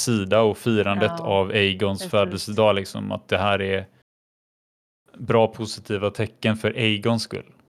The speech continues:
Speaker 1: Ehm.
Speaker 2: Mm. Precis.
Speaker 1: Och, eh,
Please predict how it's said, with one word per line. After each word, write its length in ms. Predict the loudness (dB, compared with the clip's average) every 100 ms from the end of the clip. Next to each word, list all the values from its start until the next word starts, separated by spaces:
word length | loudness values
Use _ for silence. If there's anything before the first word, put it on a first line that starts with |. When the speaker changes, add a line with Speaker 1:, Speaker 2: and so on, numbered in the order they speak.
| _ -16
Speaker 1:
Ehm. 420 | -14 -12 -14 -14
Speaker 2:
Mm. 320 | -12 -12 -12 -18 _ _ _ _ _ _ -20
Precis. 500 | _ -20 -20 -20 -20 _ _ _ _ _ _ _ 0
Speaker 1:
Och, 420 | 2 6 6 6
eh, 260 | 4 2